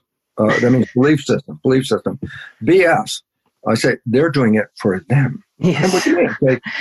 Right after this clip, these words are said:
Speaker 2: And they're
Speaker 1: they're
Speaker 2: selling it
Speaker 1: corporations.
Speaker 2: to you in that way.
Speaker 1: They're corporations. And I say, "Why is it relevant?" People have no understanding, so I'm gonna tell you right now.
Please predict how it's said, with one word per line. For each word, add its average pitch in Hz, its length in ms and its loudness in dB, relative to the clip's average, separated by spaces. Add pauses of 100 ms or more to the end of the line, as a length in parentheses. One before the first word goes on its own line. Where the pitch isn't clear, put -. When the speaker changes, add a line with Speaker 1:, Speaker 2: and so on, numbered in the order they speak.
Speaker 2:
And 180 140 2
they're 180 60 2
Speaker 1:
they're 185 80 2
Speaker 2:
selling - 400 0
it 311 200 2
Speaker 1:
corporations. - 60 -12
Speaker 2:
to 185 80 -2
you 160 280 2
in 160 120 2
that 170 180 0
way. 175 280 0
Speaker 1:
They're 139 180 2 (100)
corporations. 143 800 2
And 120 120 2
I 120 80 2
say, 131 180 0
"Why 151 240 2
is 175 120 -2
it 143 40 2
relevant?" 123 520 2
People 156 280 0
have 117 180 -2
no 131 180 2
understanding, 170 500 2
so 151 160 0
I'm 131 80 0
gonna 123 180 2
tell - 260 0
you 120 80 2
right 131 220 2
now. - 360 -2